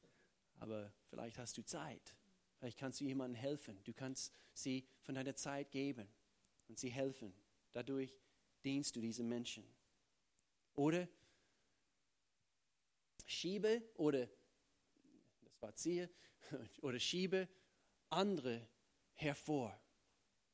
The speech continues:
Vielleicht in, in, in, in einem Moment, so wo dein Chef, äh, vielleicht also jemanden, äh, oder dich lobt, dir Lob bringt oder, oder so in dem Augenblick, schieb den anderen hervor. "Eigentlich,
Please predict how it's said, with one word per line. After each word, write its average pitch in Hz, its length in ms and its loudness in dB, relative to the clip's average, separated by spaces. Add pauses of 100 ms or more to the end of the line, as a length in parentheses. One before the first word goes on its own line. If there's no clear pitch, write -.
(360)
Vielleicht 185 280 -2
in, 202 100 0
in, 180 300 -2 (140)
in, 175 240 0 (220)
in 170 160 0
einem 180 200 6
Moment, 185 460 6
so 135 260 -2
wo 147 160 4
dein 151 180 4
Chef, 170 380 4 (480)
äh, 131 260 2
vielleicht 151 360 2
also 139 140 0
jemanden, 151 520 2 (480)
äh, 131 160 0
oder 147 220 0
dich 196 320 0
lobt, 143 420 -2 (880)
dir 180 160 10
Lob 170 300 10
bringt 165 320 4
oder, 151 180 4
oder 143 200 4
so 147 220 6
in 156 60 6
dem 151 160 4
Augenblick, 151 580 4 (180)
schieb - 240 -4
den 196 140 2
anderen 180 300 2
hervor. 131 380 2 (160)
"Eigentlich, 113 600 0